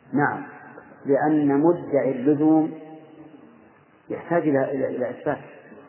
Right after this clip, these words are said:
ومدعي البين عن المدعي.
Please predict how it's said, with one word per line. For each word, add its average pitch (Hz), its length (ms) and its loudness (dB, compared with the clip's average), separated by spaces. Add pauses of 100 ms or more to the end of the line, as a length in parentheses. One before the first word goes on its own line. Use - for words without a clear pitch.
(140)
ومدعي 143 480 -2 (1160)
البين 165 280 0
عن 165 180 2
المدعي. 131 420 0